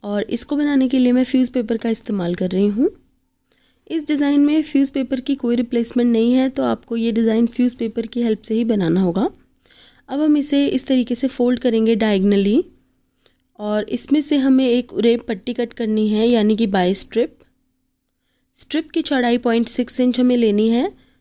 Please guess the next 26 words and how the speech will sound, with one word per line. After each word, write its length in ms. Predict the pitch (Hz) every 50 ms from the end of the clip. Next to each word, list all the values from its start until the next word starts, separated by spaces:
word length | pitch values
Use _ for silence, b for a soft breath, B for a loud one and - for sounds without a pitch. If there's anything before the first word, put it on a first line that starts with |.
| b _ _
तो 40 | 240
इस 160 | 254 247 -
तरीके 360 | - 254 233 240 190 - 233
से 140 | 226 - 254
हम 260 | 240 233 226 226 247 262
पॉइंट 300 | - 254 226 226 233 226
सिक्स 280 | - - 247 - - -
इंच 160 | 247 226 -
की 120 | - 254 214
दूरी 240 | 214 220 208 208 214
पर 240 | - 220 226 277 277 _ _ _ _ _ _ _ _ _ _ _ _ _ _ -
निशान 300 | 226 - - 226 214 226
लगाते 360 | 240 240 247 240 233 254 247
जाएंगे 480 | 226 240 214 196 190 190 202 233 311 - _ _ _ _ _ _ _ _ _ _ _ _ _ _ _ _ _ _ _ _ _ _ _ _ _ _ _ _ _ _ _ _ _ _ _ _ _ _ _ _ _ _ _ _ _ _ _ _ _ _ _ _ _ _ _ _ _ _ _
और 120 | 214 220 240
एक 140 | 247 -
स्केल 400 | - - _ - 240 233 254 277
से 180 | 269 269 285 269
हम 200 | 262 254 247 240
इन 60 | 240
निशानों 440 | 240 240 233 - 233 208 208 208 208
को 80 | 202 214
आपस 280 | 202 196 - 214 - 220
में 100 | 220 214
जोड़ 220 | 190 196 185 190
देंगे। 320 | 180 202 202 202 202 226